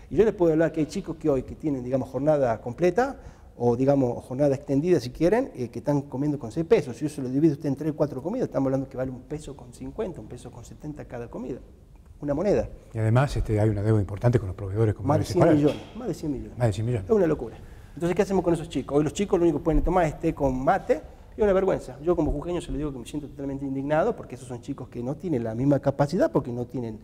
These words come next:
Speaker 1: la misma ala-, alimentación, y por ende no tienen la misma posibilidad de, en su vida, desarrollarse como cualquier otro chico que sí come de la misma, di-, di-, digamos, coma, eh, correctamente como marca, digamos, con, con las normas de nutrición. Entonces hoy tenemos chicos con obesidad porque es solamente mate con, con bollo.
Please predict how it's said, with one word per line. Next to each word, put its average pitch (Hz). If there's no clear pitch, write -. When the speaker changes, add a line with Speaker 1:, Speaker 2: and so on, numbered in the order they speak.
Speaker 1:
la 123
misma 196
ala-, 175
alimentación, 175
y -
por 160
ende 214
no 170
tienen 180
la 151
misma 175
posibilidad 160
de, 139
en 123
su 131
vida, 240
desarrollarse 143
como 135
cualquier 156
otro 160
chico -
que -
sí 175
come 170
de 127
la 123
misma, 156
di-, 131
di-, 123
digamos, 147
coma, 139
eh, 120
correctamente 151
como 131
marca, 127
digamos, 117
con, 113
con 123
las 117
normas 143
de 117
nutrición. 156
Entonces 160
hoy 180
tenemos 185
chicos 170
con 143
obesidad 165
porque -
es -
solamente 147
mate 156
con, 110
con 127
bollo. 110